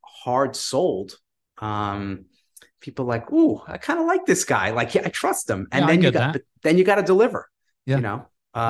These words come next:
Speaker 1: Uh,
Speaker 2: get that.
Speaker 1: so that's what I'm doing with my brand. I'm just being open and honest and, um,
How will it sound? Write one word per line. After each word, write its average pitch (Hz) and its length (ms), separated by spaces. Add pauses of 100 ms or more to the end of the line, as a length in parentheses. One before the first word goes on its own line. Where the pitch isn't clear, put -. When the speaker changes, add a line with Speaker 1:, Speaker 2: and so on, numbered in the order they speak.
Speaker 1:
Uh, - 20
Speaker 2:
get 120 160
that. 117 200
Speaker 1:
so - 60
that's 233 180
what 240 80
I'm - 40
doing 240 140
with 233 100
my 208 120
brand. 151 300
I'm 107 80
just - 180
being 190 180
open 175 260
and 160 140
honest 185 480
and, 113 320 (420)
um, 107 440